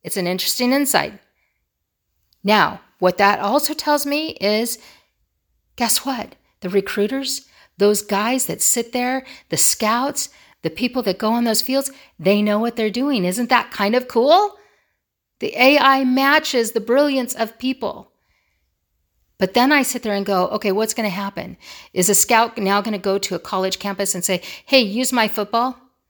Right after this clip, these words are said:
Hey, can he, I dress him up?" And he's got, they got all these A I chips in there. And all of a sudden,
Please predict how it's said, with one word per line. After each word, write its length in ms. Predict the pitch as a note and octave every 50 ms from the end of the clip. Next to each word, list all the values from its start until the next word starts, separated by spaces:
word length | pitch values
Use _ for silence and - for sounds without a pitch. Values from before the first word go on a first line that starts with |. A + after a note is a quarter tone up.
| _ _ _ _
Hey, 200 | - C#4 C4+ A#3
can 200 | - - A3+ G#3+
he, 180 | F#3+ A3 -
I 140 | - G#3+ G#3+
dress 260 | G3 A#3+ A#3 A3+ -
him 120 | A#3 G#3+ G#3+
up?" 220 | G#3+ A#3+ - - - - -
And 140 | - G3 G3+
he's 100 | G3+ F#3+
got, 320 | - A3 G#3 - - -
they 80 | G3+ G#3+
got 220 | G3+ A3+ G#3 G3
all 120 | F3 - G3+
these 240 | G#3 G3 F#3+ - - -
A 140 | G3+ G3+ G#3+
I 140 | G3+ G#3 G#3+
chips 280 | - - A#3 - -
in 120 | - A3+ A3
there. 180 | A3 A3+ A#3 A3+ - - - _
And 100 | - -
all 140 | G#3+ - A3+
of 80 | A#3+ A3+
a 60 | A#3+
sudden, 420 | - - G#3+ G#3 A3 A3+ A#3 A3+